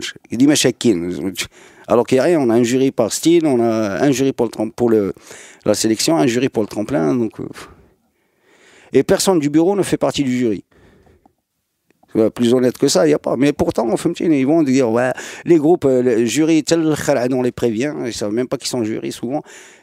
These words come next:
Et souvent, les, ils connaissent pas les groupes qui, qui ont déposé. Mais pourtant, on fait un petit, je vais trouver toujours quelqu'un qui va dire, ouais, dès qu'ils l'ont passé parce que c'est leur pote, ou là, dès qu'ils l'ont passé parce que il a, il a payé les matchs, quoi,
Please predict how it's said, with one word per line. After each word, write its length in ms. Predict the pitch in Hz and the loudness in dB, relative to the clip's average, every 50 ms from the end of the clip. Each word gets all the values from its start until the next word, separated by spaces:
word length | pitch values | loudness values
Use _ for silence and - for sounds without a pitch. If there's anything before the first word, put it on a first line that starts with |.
| _ _ _ - | _ _ _ 0
Et 160 | 104 127 139 | 2 4 4
souvent, 300 | - - 151 143 156 160 | 4 4 4 4 4 4
les, 280 | 147 131 127 110 101 104 | 4 4 4 4 2 0
ils 80 | 98 | 0
connaissent 280 | - 135 120 120 110 - | 0 0 0 0 0 0
pas 160 | - 131 127 | 0 0 2
les 100 | 131 131 | 2 2
groupes 220 | 113 127 131 - | 2 0 -2 -2
qui, 220 | - - 120 107 - | -4 -4 -4 -4 -4
qui 160 | - 107 107 | -4 -4 -2
ont 100 | 104 107 | -2 -2
déposé. 420 | 104 104 - - 139 143 151 139 - - - - - - - - _ _ _ _ _ _ _ _ _ _ _ - | -2 -4 -4 -2 -2 0 0 -2 -4 -8 -16 -20 -20 -20 -20 -20 _ _ _ _ _ _ _ _ _ _ _ -4
Mais 320 | - - 131 143 151 170 175 | 0 2 4 4 4 4 2
pourtant, 320 | - 147 131 113 - 120 123 | 2 0 0 0 2 0 0
on 40 | 110 | 0
fait 100 | - 110 | -2 -4
un 40 | - | -2
petit, 320 | - 113 110 104 101 104 | -2 0 0 0 0 0
je 80 | 110 110 | 2 0
vais 100 | 107 104 | 0 0
trouver 200 | - 104 104 98 | 2 0 0 0
toujours 240 | - 117 117 123 | 0 0 0 0
quelqu'un 280 | - 113 104 - 113 104 | 0 -2 -2 0 -2 -2
qui 100 | - 85 | -2 -2
va 80 | 85 80 | -4 -4
dire, 180 | - 78 67 | -2 -4 -4
ouais, 320 | 71 73 71 67 71 65 60 | -2 -2 -2 0 -2 -2 -4
dès 100 | 76 - | -6 -10
qu'ils 140 | - - | -10 -10
l'ont 140 | 69 76 85 | -8 -8 -6
passé 320 | - 85 87 - - 92 85 | -4 -4 -4 -2 -2 -4 -4
parce 200 | - - - - | -4 -6 -8 -8
que 100 | - - | -8 -8
c'est 120 | - - | -6 -6
leur 140 | 78 78 - | -6 -6 -6
pote, 300 | _ - 85 80 73 - | _ -4 -4 -4 -4 -4
ou 60 | 87 | -4
là, 140 | 92 85 80 | -2 -2 -2
dès 80 | 80 82 | -2 -4
qu'ils 140 | - 82 80 | -6 -6 -6
l'ont 100 | 80 - | -6 -6
passé 340 | - 76 82 - - 73 | -6 -8 -6 -6 -6 -6
parce 200 | - 76 82 - | -6 -8 -10 -10
que 100 | - - | -10 -10
il 580 | 73 73 76 73 76 69 60 62 78 92 92 90 | -10 -8 -6 -6 -6 -6 -6 -6 -6 -6 -4 -4
a, 120 | 82 76 80 | -4 -4 -4
il 160 | 90 92 82 | -4 -4 -4
a 60 | 76 | -6
payé 380 | - - 80 - 69 69 69 62 | -6 -6 -6 -6 -8 -8 -8 -10
les 60 | - | -10
matchs, 280 | - - - - - - | -12 -12 -14 -14 -14 -14
quoi, 200 | - - - | -12 -12 -12